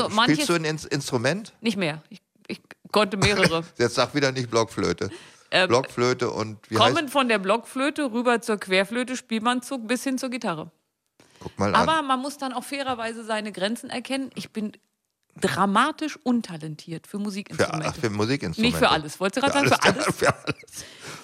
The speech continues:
Speaker 2: Ja, ich kann das nicht gut hören. Also ich konnte auch die Gitarre nicht gut stimmen. Ich hab da nicht so dieses
Speaker 1: Ich kann das
Speaker 2: Gehör.
Speaker 1: auch alles nicht.
Speaker 2: Nee. Und ich fand dann, ich hab dann gedacht, okay, nach Noten spielen krieg ich hin, weil das krieg, kann ich, das kann
Speaker 1: Hm.
Speaker 2: ich schon.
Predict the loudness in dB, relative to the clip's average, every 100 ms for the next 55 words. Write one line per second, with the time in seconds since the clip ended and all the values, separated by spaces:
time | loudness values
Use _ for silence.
0 | -6 -2 -2 -2 -2 -2 -2 -2 -2 0
1 | 2 4 2 2 0 0 -4 -2 -2 0
2 | -2 -4 -12 -8 -6 -6 -6 -8 -6 -6
3 | -6 -6 -4 -4 -6 -2 2 2 0 -4
4 | -2 -2 -2 -8 -10 -10 -10 -14 -20 -20
5 | _ -6 -2 0 2 2 -2 -2 0 2
6 | 0 -2 -6 -4 0 -2 -2 -2 0 2
7 | 2 2 0 -4 -2 -2 0 -2 0 0
8 | 2 0 -4 -8 -4 -6 -6 -12 -14 -14
9 | -6 -2 -2 -2 -4 -6